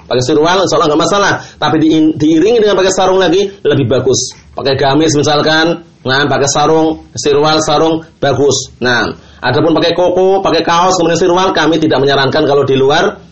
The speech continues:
rumah, barakallahu fikum. Nah, ahlu sunnah harus paham seperti ini. Bukan sembarangan, kita bukan hizbiyun. Eh, jangan, jangan apa, jangan mencontoh orang-orang, "Oh, itu kan buktinya ada orang-orang yang mengaku ahlu sunnah nggak pakai sarung."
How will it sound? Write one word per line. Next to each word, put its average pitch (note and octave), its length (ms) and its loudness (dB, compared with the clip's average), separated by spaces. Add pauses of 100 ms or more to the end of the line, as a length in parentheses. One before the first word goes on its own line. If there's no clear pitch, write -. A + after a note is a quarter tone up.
(120)
rumah, A#2+ 320 0
barakallahu A2+ 400 0
fikum. A2+ 400 -2 (320)
Nah, A2+ 160 -4
ahlu B2+ 160 0
sunnah E3 320 0
harus C#3+ 240 -2
paham D3 240 0
seperti B2+ 320 0
ini. A#2 160 -2 (400)
Bukan B2+ 240 -4
sembarangan, D3+ 400 0
kita C#3+ 240 0
bukan E3 160 0
hizbiyun. F3 420 2 (380)
Eh, B2 160 0
jangan, D3+ 400 0 (320)
jangan E3+ 400 0
apa, D3+ 80 0
jangan E3+ 240 0
mencontoh F#3+ 320 0
orang-orang, G3+ 360 0 (360)
"Oh, E3 160 -2
itu G#3 80 0
kan A#3+ 160 2
buktinya A3 320 0
ada A3+ 160 2
orang-orang A3 320 2
yang G#3+ 160 2
mengaku G#3+ 240 0
ahlu G#3 160 2
sunnah G#3+ 240 0
nggak G3+ 160 0
pakai - 160 0
sarung." G3+ 320 0